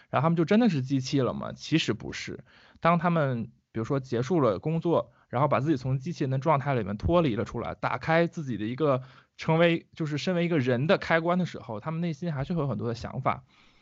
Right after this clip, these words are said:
所以我觉得当下的年轻人是一个很矛盾的状态，就是之前有一段描述熬夜党的这么文字，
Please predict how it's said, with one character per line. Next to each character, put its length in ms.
所 160
以 20
我 100
觉 100
得 80
当 200
下 140
的 60
年 180
轻 200
人 180
是 120
一 20
个 80
很 100
矛 300
盾 200
的 80
状 240
态， 300
就 100
是 400
之 120
前 180
有 140
一 20
段 180
描 240
述 180
熬 200
夜 160
党 360
的 140
这 100
么 140
文 220
字， 300